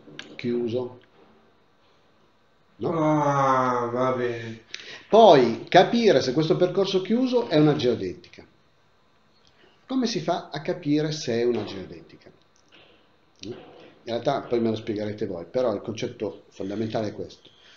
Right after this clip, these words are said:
Speaker 1: Naturalmente in questo spazio che è bidimensionale, una curva è, è una cosa monodimensionale. Mm?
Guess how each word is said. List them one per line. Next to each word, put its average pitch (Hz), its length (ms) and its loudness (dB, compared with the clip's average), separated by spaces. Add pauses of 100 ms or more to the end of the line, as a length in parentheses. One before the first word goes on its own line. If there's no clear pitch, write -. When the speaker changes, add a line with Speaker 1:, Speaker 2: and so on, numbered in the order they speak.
(640)
Speaker 1:
Naturalmente 147 960 2
in 113 180 -2
questo 151 280 2
spazio 104 600 -2
che 107 120 -8
è 98 40 -6
bidimensionale, 113 1040 -4 (320)
una 139 240 0
curva 139 520 0
è, - 280 -16
è - 120 -12
una 110 160 -6
cosa 110 300 -4
monodimensionale. 104 1000 -6 (1500)
Mm? 120 60 -4